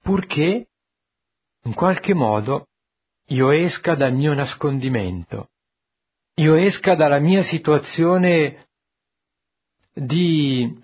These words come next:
quasi subalternità rispetto ad altre persone più note, più famose.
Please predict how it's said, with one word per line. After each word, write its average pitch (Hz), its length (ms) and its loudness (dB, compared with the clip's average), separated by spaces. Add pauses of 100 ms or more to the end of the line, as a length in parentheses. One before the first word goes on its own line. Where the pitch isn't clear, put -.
(1700)
quasi 165 520 0
subalternità 156 1200 4
rispetto 139 960 0
ad - 400 -6
altre 147 360 2
persone 147 480 0
più 143 180 -2
note, 139 420 2
più - 140 -6
famose. 110 800 -2